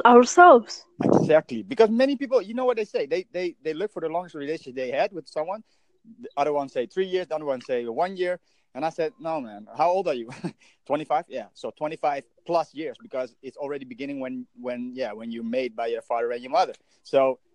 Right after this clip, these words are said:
Speaker 2: there is
Speaker 1: Yeah.
Speaker 2: already the, the, the relationship that you have. So make it the best relationship you have. Then you will attract also the best relationship in another person, because that's the law of attraction, really. Because you,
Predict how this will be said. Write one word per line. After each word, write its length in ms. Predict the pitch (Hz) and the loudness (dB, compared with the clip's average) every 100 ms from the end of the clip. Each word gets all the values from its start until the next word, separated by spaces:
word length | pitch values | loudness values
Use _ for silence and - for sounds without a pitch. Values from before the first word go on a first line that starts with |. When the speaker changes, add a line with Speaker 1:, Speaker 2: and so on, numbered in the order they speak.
| - | -6
Speaker 2:
there 220 | 151 185 | -2 2
is 80 | 175 | 0
Speaker 1:
Yeah. 20 | |
Speaker 2:
already 380 | - 170 180 170 | 0 -4 -6 -4
the, 280 | 160 160 - | -4 -6 -8
the, 180 | 143 151 | -10 -10
the 60 | 151 | -10
relationship 480 | 160 170 190 - 185 | -8 -6 -6 -10 -12
that 140 | 175 | -8
you 60 | 190 | -8
have. 260 | 233 117 - - _ | -6 -8 -10 -20 _
So 260 | 180 170 - | -2 -2 -4
make 260 | 151 196 | -8 -8
it 60 | 214 | -6
the 80 | 196 | -4
best 220 | 175 185 | -2 -2
relationship 360 | 180 190 - 190 | -6 -6 -4 -6
you 100 | 170 | -4
have. 280 | 208 156 - _ - _ | -2 -4 -6 _ -20 _
Then 200 | 147 196 | -2 -2
you 80 | 202 | 0
will 80 | 202 | 0
attract 380 | 180 208 196 _ | 0 0 -2 _
also 420 | 185 214 208 147 _ | -6 -4 -2 -4 _
the 100 | 156 | -2
best 220 | 139 156 143 | -2 -6 -8
relationship 560 | 151 143 143 147 143 _ _ | -10 -10 -10 -10 -10 _ _
in 100 | 160 | -8
another 240 | 151 151 151 | -4 -4 -4
person, 320 | 196 202 120 _ _ _ | -6 -8 -12 _ _ _
because 360 | 135 156 156 - _ _ - | -6 -2 -2 -4 _ _ -2
that's 200 | 175 180 | -2 -2
the 100 | 185 | 0
law 180 | 185 185 | 2 2
of 80 | 185 | -2
attraction, 460 | - 202 - 123 - _ _ _ _ | -6 -8 -6 -14 -14 _ _ _ _
really. 340 | 143 196 147 - _ _ | -8 -8 -8 -16 _ _
Because 340 | 147 139 160 - | -10 -6 -6 -6
you, 180 | 151 | -10